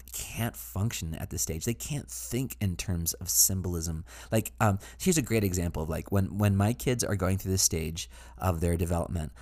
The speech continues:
I'll be like, "Hey, I'll be inside for just a second." And when I come back out, they'll be like, "Dad, you were in there longer than just a second." S-, they, they don't see the second as being, uh, a metaphor or, or, or an idiom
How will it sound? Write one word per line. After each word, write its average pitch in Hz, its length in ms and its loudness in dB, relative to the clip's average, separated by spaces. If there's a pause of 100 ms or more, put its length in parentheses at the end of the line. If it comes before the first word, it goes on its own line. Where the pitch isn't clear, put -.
(100)
I'll 110 80 2
be 104 120 6
like, 92 200 0
"Hey, 110 220 2
I'll 104 80 6
be 117 120 6
inside 113 360 6
for 92 80 0
just 87 340 0
a 87 40 -2
second." 69 600 0
And 101 100 0
when 92 100 0
I 92 80 0
come 101 340 -2
back 90 260 0
out, 87 140 0
they'll 90 100 -2
be 87 100 0
like, 80 220 -6
"Dad, 92 360 2
you 87 100 0
were 90 240 0
in 95 200 2
there 87 180 0
longer 95 440 0
than 82 200 -4
just 80 500 -4
a 76 80 -4
second." - 580 -4 (920)
S-, - 120 -4
they, 117 200 0
they 113 160 4
don't 123 380 2 (300)
see - 320 8
the 107 100 6
second 101 460 4
as 90 160 -2
being, 82 340 0 (280)
uh, 92 240 0
a 92 80 2
metaphor 90 640 2
or, 82 340 0
or, 76 300 -4
or 80 180 -4
an 80 200 -8
idiom 92 520 2